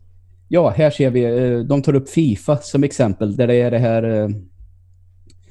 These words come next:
de har ett sånt spelläge där man, eh, får kortlekar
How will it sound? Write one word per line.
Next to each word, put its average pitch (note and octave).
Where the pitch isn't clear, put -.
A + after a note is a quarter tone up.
de C3
har C3+
ett B2+
sånt A#2
spelläge A2
där A2+
man, A2+
eh, G#2+
får A#2
kortlekar G#2+